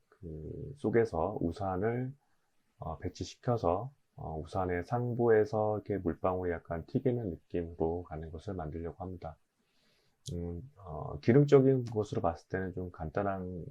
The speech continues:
어, 파티클 이용해서, 어, 사용을 좀 하고 있고요. 어, 파티클에서의, 어, 오퍼레이터 안에서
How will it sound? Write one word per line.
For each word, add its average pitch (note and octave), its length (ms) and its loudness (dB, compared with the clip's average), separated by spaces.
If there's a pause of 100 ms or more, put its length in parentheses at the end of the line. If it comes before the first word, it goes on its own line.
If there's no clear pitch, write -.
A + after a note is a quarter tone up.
어, D2+ 260 -10
파티클 C3+ 480 2
이용해서, E2+ 680 0 (120)
어, D#2+ 280 -16 (100)
사용을 A2+ 320 -6
좀 G#2 160 -6
하고 A#2+ 240 0
있고요. G#2+ 440 -2 (640)
어, D#2 140 -6
파티클에서의, B2 1400 2 (200)
어, D#2+ 440 -6
오퍼레이터 A2 640 4
안에서 F2+ 680 -2